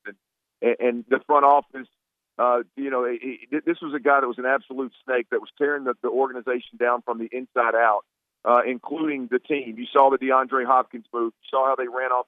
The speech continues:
J J Watt. You saw, uh, you know, Deshaun Watson wants a trade. Now, it turned out that the, all the, the sexual assault charges off the field took a,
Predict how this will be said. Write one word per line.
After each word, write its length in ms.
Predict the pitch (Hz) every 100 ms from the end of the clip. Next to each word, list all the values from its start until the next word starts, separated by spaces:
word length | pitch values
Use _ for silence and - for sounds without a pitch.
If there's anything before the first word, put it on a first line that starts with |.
| -
J 140 | 127
J 120 | 131 120
Watt. 280 | 120 120 107
You 80 | _
saw, 300 | - 135 135 123 _ _ _ -
uh, 100 | 127
you 80 | 135
know, 120 | 127 - - 113 _ _ _ -
Deshaun 380 | 123 151 143 127
Watson 420 | 131 135 - 123
wants 240 | 131 127
a 40 | 120
trade. 360 | - 131 120
Now, 160 | 131 127
it 80 | -
turned 280 | 156 147 139
out 220 | 151 139
that 120 | 127 -
the, 140 | 120 113 - _ _ -
all 220 | 127 143
the, 160 | 123 120
the 80 | 123 -
sexual 360 | 151 139 143 123
assault 280 | - 139 -
charges 420 | 139 127 117 117
off 180 | 131 -
the 80 |
field 340 | 113 147 139 120
took 180 | - 131
a, 80 | 123